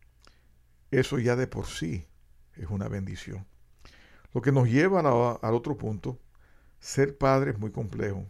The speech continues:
mister Rogers nos dice lo siguiente, "Ser padre es algo complejo. Implica tratar de sentir lo que sienten nuestros hijos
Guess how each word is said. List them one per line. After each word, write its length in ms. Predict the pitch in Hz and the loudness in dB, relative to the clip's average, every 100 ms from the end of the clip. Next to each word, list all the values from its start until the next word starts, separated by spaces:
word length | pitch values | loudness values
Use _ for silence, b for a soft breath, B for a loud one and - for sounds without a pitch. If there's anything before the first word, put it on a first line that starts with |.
| - | -14
mister 300 | 110 - 98 | -14 -10 -2
Rogers 340 | 113 127 127 | 0 0 -2
nos 280 | 104 95 - b b b - | -4 -8 -14 b b b -4
dice 260 | 147 175 | -2 0
lo 80 | 147 | -2
siguiente, 540 | 127 123 135 139 104 - B B B B | -2 -2 -2 -2 -6 -8 B B B B
"Ser 240 | - 190 | -2 0
padre 340 | 190 202 202 160 | 4 4 6 2
es 100 | 139 | 2
algo 420 | 143 143 147 - | 0 0 -2 -4
complejo. 560 | - 101 92 104 95 95 - _ _ | -8 -8 -6 -6 -6 -10 -14 _ _
Implica 460 | - 110 - 117 131 | -8 -8 -6 -2 -2
tratar 400 | - 107 - 135 | -2 -6 -4 -4
de 100 | 151 | -4
sentir 540 | - 98 92 139 156 b b b b | -6 -8 -6 -6 -6 b b b b
lo 140 | - 117 | -6 -4
que 120 | 123 | -4
sienten 440 | - 143 156 165 | -2 -4 -2 -4
nuestros 500 | 123 131 131 143 - | -2 -2 -2 -8 -6
hijos 400 | 113 92 98 - | -6 -6 -10 -14